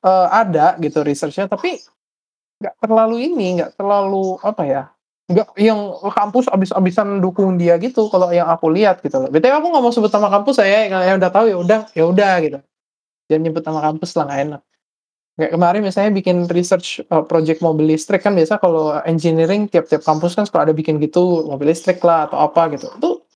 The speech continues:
aku lihat nggak terlalu ini sih, nggak terlalu gimana banget didukungnya. Didukung, didukung, cuman nggak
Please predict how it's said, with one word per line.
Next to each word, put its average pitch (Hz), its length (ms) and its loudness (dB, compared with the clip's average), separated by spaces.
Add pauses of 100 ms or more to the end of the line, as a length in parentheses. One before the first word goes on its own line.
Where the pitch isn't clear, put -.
(120)
aku 196 240 -4
lihat 254 160 -2
nggak - 400 -4
terlalu 165 480 0
ini 214 80 0
sih, 160 160 -6
nggak 143 240 -8
terlalu 147 480 0 (800)
gimana 170 400 2
banget 165 320 2
didukungnya. 160 1040 -2
Didukung, 262 400 0
didukung, 156 480 -2
cuman 196 320 -2
nggak 139 160 -4